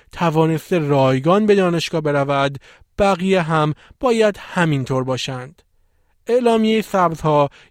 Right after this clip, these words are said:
یک هفته پس از آن صورت می‌گیرد که دولت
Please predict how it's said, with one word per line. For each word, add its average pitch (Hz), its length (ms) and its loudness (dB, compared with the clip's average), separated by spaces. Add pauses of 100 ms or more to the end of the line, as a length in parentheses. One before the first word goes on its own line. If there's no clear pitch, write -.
یک 160 280 -2
هفته 156 320 -4
پس 143 260 -6
از 139 120 -6
آن 170 140 -2
صورت 156 360 -2
می‌گیرد 139 500 -2 (320)
که 240 120 -6
دولت 185 420 0